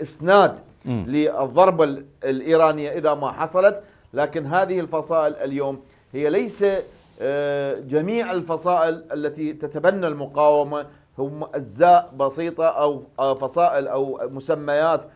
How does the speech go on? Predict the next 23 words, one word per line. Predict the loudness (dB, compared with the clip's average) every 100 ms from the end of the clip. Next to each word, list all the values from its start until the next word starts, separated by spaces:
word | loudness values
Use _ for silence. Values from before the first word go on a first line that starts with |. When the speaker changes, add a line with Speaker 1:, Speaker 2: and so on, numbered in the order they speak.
| _ _
Speaker 1:
يعني | -4 -4 -4
معروفة | -4 0 0 -2 -4
في | -4
العراق، | -2 0 2 2 -2 _ _ -4
هي | -2 2
دائما | 2 0 -4 -6
ما | -4 -6
كانت | -2 -4 -4 -8
تتبنى | -4 -2 -2 -2 -4 -6 -6
Speaker 2:
نعم. | -2 -2
Speaker 1:
الاستهداف | -2 -8 -8 -2 0 -2 -8 -8
على | -6
المصالح | -6 -6 -4 -4 -4
الأمريكية | -8 -6 -4 -6 -8 -4 -2
أو | 0 2 2 2
على، | -2 0 2 0 -6 -20 -8
آه، | -2 0 0
الجانب | 2 4 6 4
الإسرائيلي. | -6 -6 -2 -2 -2 -6 -12 -16 _
ضمن | -4 -2 -2
قواعد | 0 6 8 8 4
الاشتباك | 0 -2 -6 -6 -2 -2 -2 -14
حقيقة | -4 -4 -2 -4 -4 -6 -10